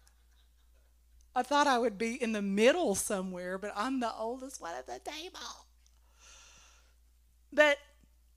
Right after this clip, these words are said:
when I was growing up, there were a lot of restraints. We paid attention to restraints because we had a lot of 'em. Like, you know, you couldn't watch dirty movies or dirty shows 'cause you had one T V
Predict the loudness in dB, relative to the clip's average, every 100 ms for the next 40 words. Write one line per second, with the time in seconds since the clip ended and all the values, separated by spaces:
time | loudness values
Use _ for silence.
0 | _ _ _ _ -20 -14 -4 -2 0 2
1 | 2 2 0 -2 -4 -4 -4 -6 -8 -8
2 | -10 -12 -16 _ _ _ _ _ _ -20
3 | -12 -6 -6 -4 -4 -2 0 0 0 0
4 | -4 -8 -8 -8 -6 -10 -10 -12 -2 -2
5 | -2 -2 0 0 0 -2 -2 -4 -2 -4
6 | -2 -2 0 0 -2 -2 -6 -8 -16 -20
7 | _ -10 -6 0 2 0 0 -2 -2 -4
8 | -4 -4 -6 -6 -6 -6 -6 -6 -6 -6
9 | -6 -6 -6 -10 -8 0 0 0 -10 -20
10 | -6 0 2 0 -4 -6 0 0 0 -2
11 | -2 -2 0 2 2 0 -4 -2 -4 -4
12 | -6 -6 -4 -6 -6 -6 -6 -6 -6 -4
13 | -2 -2 -2 -2 -2 0 0 0 -2 -2
14 | 4 6 8 6 2 4 4 0 -2 -8